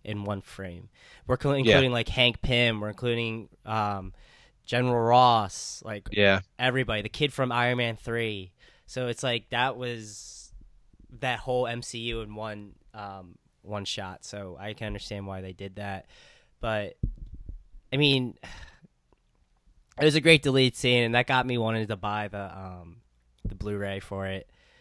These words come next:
Speaker 1: But there was also, like, another scene where Rhodey was talking to Captain America. Did you see that one?
Speaker 2: Mm, yeah, I did, I did, I did. I thought that was hilarious.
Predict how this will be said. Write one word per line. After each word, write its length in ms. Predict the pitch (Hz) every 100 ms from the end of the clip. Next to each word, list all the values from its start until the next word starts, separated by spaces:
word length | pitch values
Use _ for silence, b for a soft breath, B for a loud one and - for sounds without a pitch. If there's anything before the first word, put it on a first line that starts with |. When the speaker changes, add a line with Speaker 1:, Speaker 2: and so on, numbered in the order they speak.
| _ -
Speaker 1:
But 140 | -
there 80 | 131
was 100 | 131
also, 220 | 143 143 131
like, 100 | 123
another 300 | 120 123 127
scene 240 | 113 110
where 140 | 110
Rhodey 360 | 104 110 117 120
was 100 | 113
talking 340 | 117 107 107
to 60 | 98
Captain 340 | 107 98 107
America. 340 | 98 98 101 113
Did 140 | 110 117
you 60 |
see 160 | - 143
that 160 | 151
one? 240 | 151 151 147 _ _ _ _ _ _ _ _ _ _ _ _ _ _ _ -
Speaker 2:
Mm, 880 | 123 127 131 131 127 127 123 120 120
yeah, 240 | 180 143 -
I 100 | 123
did, 240 | 139 117
I 120 | 107 113
did, 240 | 120 104
I 80 | 107
did. 180 | 117 107
I 60 |
thought 100 | 120
that 80 | 123
was 120 | 117
hilarious. 520 | 110 113 107 101 -